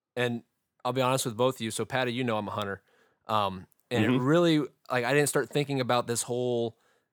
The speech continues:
Speaker 1: like, we should be supporting the N S C A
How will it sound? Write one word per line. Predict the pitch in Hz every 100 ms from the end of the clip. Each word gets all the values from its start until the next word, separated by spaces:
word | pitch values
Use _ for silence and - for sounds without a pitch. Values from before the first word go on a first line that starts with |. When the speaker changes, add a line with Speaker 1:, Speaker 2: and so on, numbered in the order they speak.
| -
Speaker 1:
like, | 110 104
we | 123
should | 117 113
be | 117
supporting | 113 - 127 123
the | 120
N | 120
S | 117 110
C | - 113
A | 117 113 113 110 110